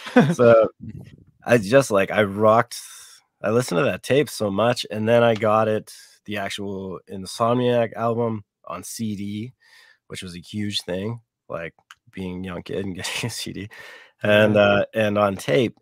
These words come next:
Speaker 2: and I had this ghetto blaster that I would bike down the highway just blasting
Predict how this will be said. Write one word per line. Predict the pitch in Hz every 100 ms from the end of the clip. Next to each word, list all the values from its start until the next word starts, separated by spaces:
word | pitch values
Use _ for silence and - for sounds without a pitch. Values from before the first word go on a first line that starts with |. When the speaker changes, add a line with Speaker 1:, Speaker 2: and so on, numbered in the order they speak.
| -
Speaker 2:
and | 113 107 104 104 90 101
I |
had | 107 120 98
this | 107 95
ghetto | 90 95 113
blaster | 90 95 87 - 87 90 95 _ - _ -
that | 104
I | 95
would | 98 90 92
bike | 95 95
down | 101 95
the | 90
highway | 92 101 92
just | 90 - -
blasting | 85 85 - 92 90